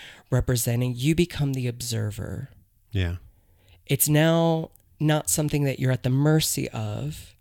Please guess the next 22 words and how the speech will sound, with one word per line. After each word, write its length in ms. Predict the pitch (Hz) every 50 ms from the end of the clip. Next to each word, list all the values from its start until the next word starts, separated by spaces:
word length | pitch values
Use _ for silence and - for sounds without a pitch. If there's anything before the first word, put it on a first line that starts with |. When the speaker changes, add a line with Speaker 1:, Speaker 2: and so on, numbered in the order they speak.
| _ _ _ _ _ _ _ _ _ _ _ _ _ -
Speaker 1:
It's 220 | - 131 - -
now 300 | 139 135 135 139 151 156
something 480 | 160 - - 156 147 143 - 139 135 131
that 160 | 123 123 - -
you 300 | 131 123 127 123 123 123
are 140 | 120 113 107
a 80 | 107
scientist 840 | 110 - - - - 123 127 123 123 120 120 - - 110 107 - -
and 140 | 107 110 107
you're 100 | 107 104
an 80 | 101 101
exa-, 580 | 101 104 - - - - 104 107 113 - 104 -
you're 200 | - 143 131 123
examining 640 | 117 113 120 - 117 110 110 107 104 104 101 101 95
it. 400 | 87 87 - - _ - - - _ _ _ -
Speaker 2:
Right. 680 | 117 104 101 98 98 98 98 98 98 95 95 92 95 - _ - - - - - -
Speaker 1:
And 120 | - 127
because 480 | 123 131 - - 165 160 143 139 135 135
you're 340 | 143 147 151 165 180 185 185
now 300 | 180 165 147 139 131 123
examining 1120 | 123 113 113 113 117 123 131 131 143 151 160 160 160 151 131 123 113 107 104 101 104 107 104
the 180 | - 107 -